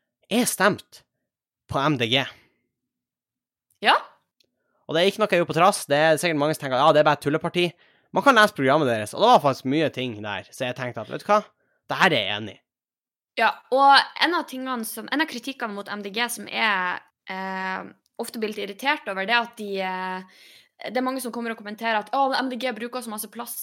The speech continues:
Speaker 2: i programmet sitt på å snakke om klima og miljø.» Og da tenker jeg bare, og i, i stedet, altså, og så går kritikken på at hvorfor kan de ikke snakke om viktige ting, og... men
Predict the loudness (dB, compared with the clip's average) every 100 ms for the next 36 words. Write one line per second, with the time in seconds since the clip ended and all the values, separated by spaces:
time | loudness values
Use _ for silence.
0 | -6 -4 -6 -8 -8 -6 -6 -8 -12 -12
1 | -10 -8 -8 -12 -10 -8 -6 -4 -6 -6
2 | -6 -4 -6 _ _ _ _ _ 0 2
3 | 2 0 -4 -4 -2 0 2 2 0 -2
4 | -2 -4 -6 -8 -10 -6 -4 -4 -6 -6
5 | -6 -6 -8 -10 -6 -6 -6 -14 -12 -8
6 | -6 -6 -8 -16 -8 -6 -4 -6 -10 -10
7 | -8 -10 -12 -10 -10 -10 -12 -8 -8 -8
8 | -16 _ -10